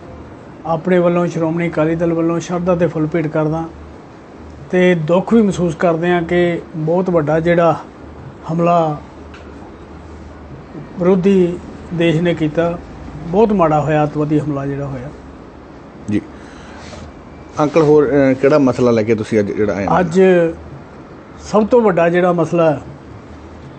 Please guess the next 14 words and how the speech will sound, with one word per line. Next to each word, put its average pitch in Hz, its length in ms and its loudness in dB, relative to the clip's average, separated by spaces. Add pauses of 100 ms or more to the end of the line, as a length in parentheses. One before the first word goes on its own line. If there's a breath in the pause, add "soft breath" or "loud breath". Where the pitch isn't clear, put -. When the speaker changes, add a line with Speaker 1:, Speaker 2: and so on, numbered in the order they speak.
(160)
Speaker 1:
ਕਿ 226 100 2 (200)
ਅੱਗ 196 180 2
ਆ 214 80 6
ਜਿਹੜੀ, 196 520 4 (1080)
ਉਹ 190 140 4
ਪਿੰਡ 190 320 2
ਮਾੜੀ 180 280 4
ਮੁਸਤਫਾ, 180 680 0 (1300)
ਪਿੰਡ 190 260 4
ਨਾਥੇਵਾਲਾ, 185 840 4
ਨੱਥੂਵਾਲਾ 180 880 2 (1300)
ਅਤੇ 196 160 4
ਬਾਘਾ 185 320 4
ਪੁਰਾਣਾ 170 480 -2